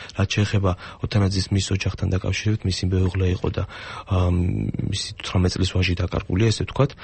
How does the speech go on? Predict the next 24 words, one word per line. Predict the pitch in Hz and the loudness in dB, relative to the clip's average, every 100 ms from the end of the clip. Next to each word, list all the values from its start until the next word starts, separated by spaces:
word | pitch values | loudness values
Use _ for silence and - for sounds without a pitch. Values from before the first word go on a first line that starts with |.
| - - - | -14 -14 0
ა, | 95 92 92 95 90 - | 4 6 4 2 -2 -4
კიდევ | - 110 107 | 0 4 2
ერთხელ | - 123 | 4 2
მეორე, | 107 92 95 | 2 0 -2
ჩვენ | - 95 | -2 -2
შევამოწმეთ, | - 92 92 92 - 120 | 2 2 4 2 0 0
ჩვენ | 95 | 0
შევამოწმეთ | - 95 92 - - | 0 2 0 -2 -2
იზოლატორი | 90 98 92 92 101 | 0 2 2 2 2
მოდულის, | 107 101 104 120 | 2 4 2 2
ჩვენ | - 92 | 0 -2
შევამოწმეთ | 95 92 95 - - - - - | 2 2 2 0 -6 -8 -16 -2
მოდულის, | 107 104 107 98 - - | 0 2 2 2 0 -2
ა, | 90 87 - - - | -2 -2 -10 -20 -6
შესასვლელი | - 107 110 - - 95 87 | 0 2 2 0 2 2 2
ჟურნალი, | - - 95 95 90 98 143 - - | 0 0 2 2 2 2 0 -4 -12
სადაც | - 104 87 - - - - | 2 2 2 -2 -12 -16 -18
შეიძლება | - - 101 92 | -6 -2 2 2
იზოლატორში | 101 101 - - | 2 0 0 2
არ | 113 107 | 2 2
იყო, | 90 | -2
მაგრამ | 87 90 | -4 -2
შესული | 98 - 98 95 92 95 - - | -2 -2 0 2 2 2 2 -2
იყოს | 50 50 - | -2 -4 -4